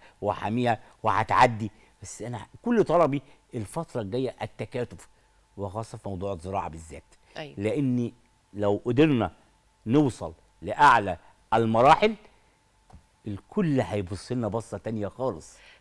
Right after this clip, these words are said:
Speaker 2: طيب دكتور أشرف، شايف آه، أكتر محافظة، آه، أنت شايف فيها ممكن، آه، إنتاج زراعي أكتر؟
Speaker 1: كل مصر.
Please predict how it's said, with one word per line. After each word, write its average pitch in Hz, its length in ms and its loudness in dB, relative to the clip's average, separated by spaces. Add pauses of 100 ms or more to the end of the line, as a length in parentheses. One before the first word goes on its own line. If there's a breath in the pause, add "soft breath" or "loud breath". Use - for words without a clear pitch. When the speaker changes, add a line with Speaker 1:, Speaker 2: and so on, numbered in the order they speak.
(140)
Speaker 2:
طيب 175 340 -2
دكتور - 340 -6
أشرف، - 360 -2
شايف 302 300 -6 (300)
آه، 220 260 6
أكتر 262 340 0
محافظة، 208 600 -2
آه، 175 460 -2
أنت 226 200 -6
شايف 226 340 -2
فيها 220 300 -2
ممكن، 185 580 -2
آه، 165 300 2 (440 loud breath)
إنتاج 185 400 0
زراعي 190 380 4
أكتر؟ - 440 -4 (520)
Speaker 1:
كل 147 160 -2
مصر. - 360 -14